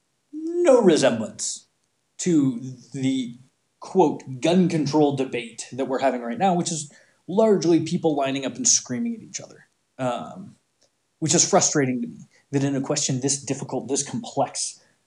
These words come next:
uh, that I see as being fairly rich and nuanced, uh, I have two sides screaming things at each other. E-, I mean, particularly, uh, the extremes of saying things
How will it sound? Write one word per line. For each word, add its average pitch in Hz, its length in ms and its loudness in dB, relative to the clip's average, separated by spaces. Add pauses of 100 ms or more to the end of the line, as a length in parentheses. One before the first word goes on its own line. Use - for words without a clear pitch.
uh, 110 240 -2
that 117 180 -8
I 165 120 6
see 160 240 2
as 117 100 0
being 120 240 -4
fairly 135 360 0
rich 139 280 -2
and 127 180 -2
nuanced, 147 640 2 (360)
uh, 127 320 4
I 139 60 2
have 143 180 0 (400)
two 220 180 6
sides 165 380 6
screaming 185 580 2
things 143 320 -2
at 139 80 -8
each 131 160 -4
other. 127 380 -2 (360)
E-, 185 360 2 (100)
I 139 80 -6
mean, 147 160 0
particularly, 135 640 0 (460)
uh, 110 460 4 (500)
the 139 220 -4
extremes 151 800 -2 (120)
of 147 360 -4
saying 185 300 0
things 180 460 -2